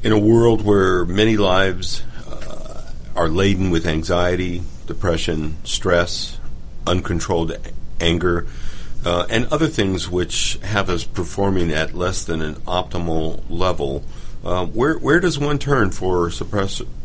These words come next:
professional support, um, to get to that more peaceful place, uh, in life? And one of the sources of support can be a qualified,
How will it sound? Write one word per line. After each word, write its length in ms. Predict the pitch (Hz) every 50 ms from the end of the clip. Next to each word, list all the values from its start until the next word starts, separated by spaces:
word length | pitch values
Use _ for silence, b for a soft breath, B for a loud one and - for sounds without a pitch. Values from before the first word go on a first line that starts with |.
| - -
professional 520 | - 98 - 117 113 110 - - 98 90
support, 640 | - - 113 - - - - 117 101 87 85 85 - - - - - - -
um, 420 | - 87 85 85 87 82 80 - - - -
to 100 | - -
get 200 | 98 104 110 101 -
to 360 | 101 101 95 90 87 87 82 B B B B B B B B B B B -
that 160 | 92 90 92
more 320 | 95 98 104 110 123 135 - - - - - -
peaceful 380 | - 147 143 - - - 82
place, 500 | 76 - 98 87 87 87 82 - - -
uh, 240 | - 82 82 82 - - - -
in 200 | 110 104 104 98
life? 520 | 85 73 73 76 82 98 - - - - - B B B B B B B B B B B B - - - - -
And 200 | 107 107 117 135
one 140 | 160 180
of 80 | 160 117
the 100 | 95 90
sources 580 | - - 82 78 71 - - 80 76 - - -
of 140 | 87 -
support 520 | - - - - - 87 85 85 82 - -
can 240 | - 90 85 85 80
be 360 | 85 87 85 82 82 85 82
a 60 | 80 - - - - - - - - - -
qualified, 1000 | - - 113 113 117 120 123 117 - - 117 113 107 104 107 104 104 101 101